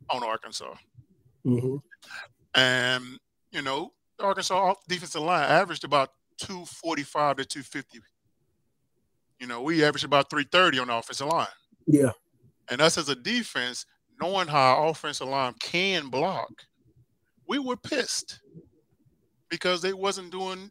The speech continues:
Speaker 1: the game plan. They were trying to do what, I would say, you know, they wanted to try to make T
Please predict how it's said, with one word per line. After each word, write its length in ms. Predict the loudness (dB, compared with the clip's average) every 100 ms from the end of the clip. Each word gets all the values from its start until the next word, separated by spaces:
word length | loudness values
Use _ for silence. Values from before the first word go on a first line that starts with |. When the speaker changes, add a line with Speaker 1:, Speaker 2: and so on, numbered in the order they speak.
| -12
Speaker 1:
the 80 | -6
game 380 | -2 0 -2 -4
plan. 320 | -4 -4 -2
They 140 | -4
were 160 | -2 -4
trying 420 | -6 -4 -2 0
to 80 | -2
do 200 | -4 -4
what, 300 | -2 -2 -2 _ _ _ _ -20 _ _ -8
I 100 | 0
would 100 | 0
say, 260 | 0 -2 -6
you 100 | -10
know, 100 | -10 -8
they 60 |
wanted 240 | -6 -6 -6
to 40 |
try 160 | -2 0
to 80 |
make 240 | 0 -2 -4
T 540 | 0 2 2 0 -6